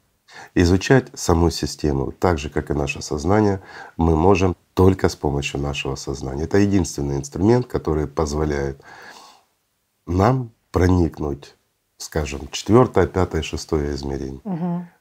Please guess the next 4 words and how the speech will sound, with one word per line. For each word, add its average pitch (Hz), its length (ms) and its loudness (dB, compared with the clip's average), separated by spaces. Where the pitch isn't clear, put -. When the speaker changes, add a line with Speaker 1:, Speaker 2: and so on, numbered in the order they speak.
Speaker 1:
Да, 78 500 -2
оно 98 340 4
ограничено 87 640 2
восприятие, 80 880 2